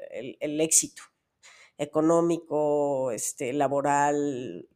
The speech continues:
reconocimiento, etcétera, ¿no? Y el tema, este, al revés, pues, es el de la belleza. Entonces, bueno, aquí lo que sucede y a lo que voy es, pues, este cuate de setenta o de cincuenta o lo que sea, cuando ya,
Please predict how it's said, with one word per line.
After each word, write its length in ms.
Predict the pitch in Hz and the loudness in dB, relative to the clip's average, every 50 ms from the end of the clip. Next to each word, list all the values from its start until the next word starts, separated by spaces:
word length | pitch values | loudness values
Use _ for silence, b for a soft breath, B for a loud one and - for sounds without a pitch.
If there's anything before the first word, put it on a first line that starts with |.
| _ _ | _ _
reconocimiento, 960 | - 143 - 135 - - 143 139 131 - - 147 156 156 156 151 151 151 - | -14 -8 -8 -8 -6 -6 -6 -6 -4 -6 -6 -4 -2 -2 -2 -2 -2 -4 -6
etcétera, 560 | 135 - - - 147 147 - 147 139 165 175 175 | -6 -4 -4 -4 -4 -4 -4 -2 0 2 2 2
¿no? 240 | 170 160 170 196 | 2 0 0 0
Y 140 | 202 175 143 | 0 -2 -4
el 140 | 143 147 - | -6 -8 -8
tema, 460 | - 143 147 147 147 139 135 135 - - - - _ - | -6 -6 -4 -4 -4 -4 -6 -6 -8 -12 -16 -20 _ -18
este, 300 | 143 147 - - - 131 | -14 -10 -10 -10 -8 -8
al 120 | 120 127 | -10 -10
revés, 280 | - 139 143 151 151 151 | -8 -8 -6 -6 -6 -8
pues, 200 | - - - - | -10 -10 -10 -8
es 100 | 139 - | -8 -6
el 100 | - 135 | -8 -8
de 80 | 131 - | -8 -8
la 120 | 135 135 | -10 -10
belleza. 420 | - 147 160 151 147 151 - - - B B B B B B B B B | -10 -8 -8 -6 -4 -4 -4 -6 -8 B B B B B B B B B
Entonces, 380 | B B - 226 220 233 214 190 | B B 0 2 4 4 2 4
bueno, 200 | 220 220 208 202 | 4 4 4 4
aquí 120 | 196 - | 2 2
lo 120 | 233 240 233 | 0 0 2
que 100 | - 185 | 2 0
sucede 420 | - - 175 - 196 196 190 175 165 | 0 0 0 2 4 4 6 6 6
y 60 | 170 | 4
a 40 | 156 | 2
lo 80 | 151 151 | 0 0
que 100 | - 156 | -4 -2
voy 280 | 156 170 170 165 160 | 0 0 2 2 2
es, 260 | 160 156 180 - - | 0 0 0 0 -2
pues, 180 | - - 175 - | -4 -6 -6 -4
este 200 | 175 - - 180 | -4 -4 -4 -2
cuate 240 | - 190 185 190 180 | -2 0 2 4 4
de 220 | 165 151 147 139 | 4 4 4 2
setenta 540 | 139 - - - - 151 160 165 160 160 156 | 0 -2 -4 -2 0 0 0 0 2 2 2
o 40 | 156 | 2
de 100 | 143 143 | 0 0
cincuenta 600 | 139 - - 143 143 - 170 170 160 151 147 147 | -2 -4 -4 -4 -2 0 0 0 2 2 2 2
o 40 | 139 | 2
lo 140 | 117 - - | 0 -2 -4
que 80 | - | 0
sea, 220 | - - 175 170 175 | 4 6 6 6 6
cuando 200 | 151 135 131 160 | 4 2 2 2
ya, 380 | 156 151 175 175 180 175 - | 2 6 8 10 10 8 8